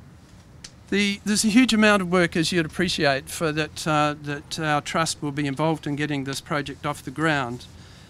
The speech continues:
But what really drives us is that we believe we can give a great experience to, uh, the public of Christchurch sooner than would otherwise happen.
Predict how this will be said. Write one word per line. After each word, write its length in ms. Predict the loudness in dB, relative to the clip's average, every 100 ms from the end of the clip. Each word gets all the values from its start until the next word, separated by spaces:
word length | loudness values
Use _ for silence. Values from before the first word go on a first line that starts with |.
| -20 -10 0
But 240 | 2 2 -4 -20 -18 -4
what 200 | -2 0
really 240 | 0 0
drives 440 | -2 2 4 4 0
us 200 | -8 -8
is 220 | -8 -8
that 120 | -6
we 100 | -4
believe 440 | -2 2 4 4 0
we 100 | -4
can 140 | -2
give 160 | -4 -4
a 40 |
great 300 | -2 2 2
experience 720 | 0 -6 -4 -4 -4 -6 -10 -10
to, 400 | -6 -4 -2 -4 -4
uh, 200 | -2 -2
the 100 | -4
public 400 | -2 -2 -2 -8
of 140 | -10
Christchurch 680 | -6 -4 -2 -4 -6 -8 -6
sooner 380 | -4 0 0 -2
than 160 | -4 -6
would 140 | -4
otherwise 520 | -4 -4 -6 -6 -6
happen. 400 | -8 -10 -10 -14